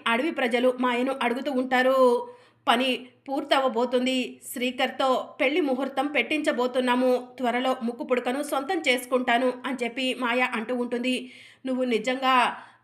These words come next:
చాలా గొప్పదానివి మాయా, నువ్వు మా అందరి జీవితాలను మారుస్తావని మాకు తెలుసు, నీకు మేము ధన్యులం మాయా" అని చెప్పి అడవి ప్రజలంతా కూడా మాయకు చెప్తూ ఉంటారు. "నేను మీ బిడ్డని,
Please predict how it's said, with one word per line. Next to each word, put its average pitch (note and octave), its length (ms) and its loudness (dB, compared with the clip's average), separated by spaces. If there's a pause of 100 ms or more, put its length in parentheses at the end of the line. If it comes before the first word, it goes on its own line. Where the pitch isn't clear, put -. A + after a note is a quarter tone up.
చాలా D#4+ 180 2
గొప్పదానివి E4+ 560 0
మాయా, A#3+ 400 0 (280)
నువ్వు B3 260 -4
మా B3+ 100 0
అందరి B3 320 0
జీవితాలను B3+ 520 0
మారుస్తావని C#4 640 -2
మాకు C#4 260 -2
తెలుసు, C4+ 600 -2 (600)
నీకు B3+ 600 -4
మేము C#4+ 260 -2 (100)
ధన్యులం D4 540 0 (320)
మాయా" A#3 460 0
అని A#3+ 200 -2
చెప్పి C4 380 -4
అడవి C#4+ 240 0
ప్రజలంతా C4 540 -2
కూడా C4 360 4
మాయకు B3+ 360 0
చెప్తూ C4 360 -4
ఉంటారు. B3+ 560 2 (100)
"నేను B3+ 380 -2
మీ B3 160 -4
బిడ్డని, B3+ 540 0